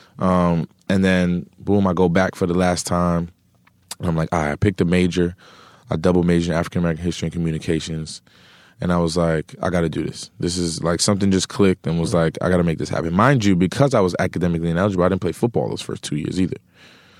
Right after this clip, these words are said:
So I go back, choose a major, get to my, you know, get the grades I needed to get that year, that semester.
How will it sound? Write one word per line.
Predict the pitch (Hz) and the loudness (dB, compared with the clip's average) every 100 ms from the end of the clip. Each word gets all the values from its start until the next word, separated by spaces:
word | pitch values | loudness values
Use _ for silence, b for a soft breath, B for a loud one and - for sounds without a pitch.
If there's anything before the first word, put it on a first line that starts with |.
| b b b | b b b
So | - 101 | 0 2
I | 90 | 4
go | 110 120 | 6 6
back, | 110 104 - - - - - | 6 6 4 -2 -20 -20 -6
choose | - 110 | 0 2
a | 104 | 4
major, | 98 92 90 90 87 - _ _ _ _ _ _ _ 82 82 | 4 4 2 0 -2 -8 _ _ _ _ _ _ _ -12 0
get | 107 98 | 0 2
to | 104 | 2
my, | 95 85 | 2 0
you | - 92 95 | -2 0 2
know, | 85 80 - 87 85 _ _ - _ | 2 0 -6 -10 -10 _ _ -20 _
get | 110 | 2
the | 101 | 4
grades | 90 95 92 | 4 4 4
I | |
needed | 92 92 90 | 4 2 2
to | 87 | 0
get | 92 85 | 0 2
that | 85 | 2
year, | 78 92 92 92 | 4 4 4 2
that | 90 - | 0 -2
semester. | 90 95 90 92 90 | 2 2 2 0 0